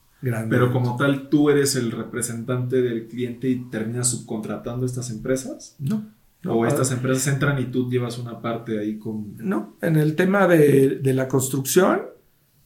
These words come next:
Speaker 1: yo lo solté completamente. La construcción, yo le digo, "Construye con quien quieras".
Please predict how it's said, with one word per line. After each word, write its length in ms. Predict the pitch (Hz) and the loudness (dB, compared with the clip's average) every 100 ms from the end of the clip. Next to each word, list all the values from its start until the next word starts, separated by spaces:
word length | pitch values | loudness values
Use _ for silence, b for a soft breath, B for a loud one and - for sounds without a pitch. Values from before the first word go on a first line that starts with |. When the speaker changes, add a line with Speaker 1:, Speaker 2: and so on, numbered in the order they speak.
| _ | _
Speaker 1:
yo 200 | 131 139 | 2 4
lo 100 | 139 | 4
solté 420 | 127 113 117 147 | 2 -4 -2 -2
completamente. 920 | 135 113 123 123 120 160 170 123 - - | -2 -6 -6 -6 -2 -2 -2 -2 -4 -6
La 160 | 135 123 | -6 -4
construcción, 720 | 123 - 117 143 143 143 - _ _ b b b b - | -6 -6 -4 0 0 -2 -10 _ _ b b b b 2
yo 80 | 147 | 4
le 120 | 147 | 6
digo, 320 | 147 147 131 | 4 4 2
"Construye 400 | 135 123 180 185 | 0 0 2 0
con 160 | 143 123 | -2 -2
quien 180 | 127 127 | 0 2
quieras". 640 | 170 190 403 440 - | 2 4 2 0 -8